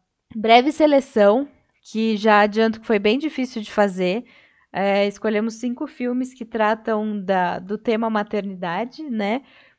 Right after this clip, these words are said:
Mas a gente tem plano já pro episódio do ano que vem, né, gente? Já vamos guardar essa listinha porque a gente <laughs> tem,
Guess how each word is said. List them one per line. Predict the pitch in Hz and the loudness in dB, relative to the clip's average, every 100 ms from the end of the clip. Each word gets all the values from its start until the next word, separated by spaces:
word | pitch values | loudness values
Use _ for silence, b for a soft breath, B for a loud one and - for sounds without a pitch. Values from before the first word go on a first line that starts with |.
| _ - | _ -8
Mas | 214 220 226 269 | 2 4 4 2
a | 277 | 0
gente | 262 269 262 | 0 -2 -4
tem | 262 262 226 254 | -4 0 0 0
plano | 254 240 240 247 | -2 -2 -2 -4
já | 247 | -6
pro | 240 247 | -6 -6
episódio | 254 247 247 247 | -6 -2 0 0
do | 226 | -2
ano | 247 | -2
que | 247 269 | -2 -2
vem, | 254 202 | -2 -2
né, | 185 185 | -2 -2
gente? | 180 170 165 170 | -4 -6 -8 -10
Já | 175 170 175 175 | -4 -4 -4 -4
vamos | 180 190 208 | -4 -4 -2
guardar | 202 202 196 | -2 0 -2
essa | 196 202 | -2 -4
listinha | 190 - 196 196 | -6 -8 -8 -8
porque | 196 214 220 | -8 -8 -6
a | |
gente | 214 214 - | -4 -6 -6
<laughs> | |
tem, | 247 - 220 - | -8 -4 -6 -6